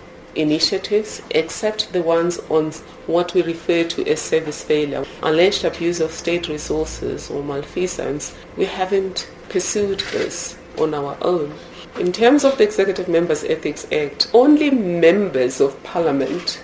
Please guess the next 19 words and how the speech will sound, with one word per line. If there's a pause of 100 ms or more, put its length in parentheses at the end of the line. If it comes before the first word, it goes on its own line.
(120)
may
report
a
matter
to
the
public
protector. (240)
I
didn't
make
that
decision.
The
architects
of
our
democracy
made